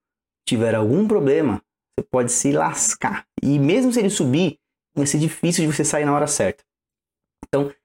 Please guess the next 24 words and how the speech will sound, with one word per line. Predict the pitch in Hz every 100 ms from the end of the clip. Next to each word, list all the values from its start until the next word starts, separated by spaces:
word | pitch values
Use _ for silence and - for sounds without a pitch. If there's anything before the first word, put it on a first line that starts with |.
| _
evita | 135 117 139 180
se | 180
posicionar | - 151 147
mais | 139 143 185
do |
que | 185
cinquenta | 160 156 170
por | -
cento | 143 143 143
em | 135
um | 147
ativo | 147 - 151 160 165
só, | - - 101 - _ _ - -
por | 113
mais | 123 135
maravilhoso | 135 127 117 120
que | -
ele | 143
seja. | - - 190 -
Pra | -
finalizar, | - 143 147 127 151 - _ _
eu | 165
queria | 180 170
comentar | 190 165 151 151 160